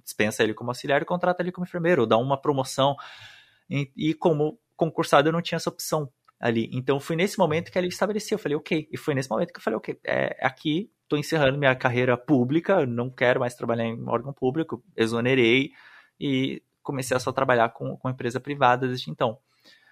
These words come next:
Ah, então, assim, foi pra mim algo muito frustrante. Eu senti que isso me engessou, nesse sentido de que, "Ok, eu não tenho pra onde ir. É aqui, ponto, e vou viver o resto da vida."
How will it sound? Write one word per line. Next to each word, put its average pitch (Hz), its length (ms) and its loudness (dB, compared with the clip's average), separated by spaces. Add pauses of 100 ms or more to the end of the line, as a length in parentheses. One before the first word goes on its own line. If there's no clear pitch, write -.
(260)
Ah, 127 680 0 (540)
então, 147 380 2
assim, 160 300 0 (120)
foi - 300 0
pra 170 160 2
mim 156 140 0
algo 156 240 4
muito 156 440 -2 (180)
frustrante. 170 720 -2
Eu 120 80 2
senti 151 520 -6
que - 420 -12 (100)
isso 156 300 -4
me 156 120 -2
engessou, 156 540 -2 (120)
nesse 123 240 -4
sentido 131 400 -6
de 127 120 -8
que, - 140 -8
"Ok, 143 260 0
eu 123 80 2
não 135 200 0
tenho 143 280 -8
pra 139 180 -4
onde 131 280 -4
ir. 123 260 -4
É 113 100 -2
aqui, 156 440 -4
ponto, 151 500 -2
e 160 80 -2
vou 143 280 0
viver 147 240 -2
o 131 60 2
resto 131 180 2
da 147 80 2
vida." 127 320 -4